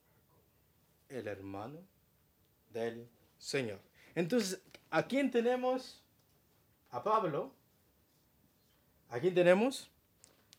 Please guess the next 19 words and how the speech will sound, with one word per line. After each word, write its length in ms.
A 160
Pedro. 500
¿A 160
quién 160
tenemos? 640
Que 100
es 80
Santiago, 520
¿no? 200
Para 140
las 60
personas 320
que 100
digan, 180
"¿Por 120
qué 120
Jacobo 420
y 20
Santiago?". 640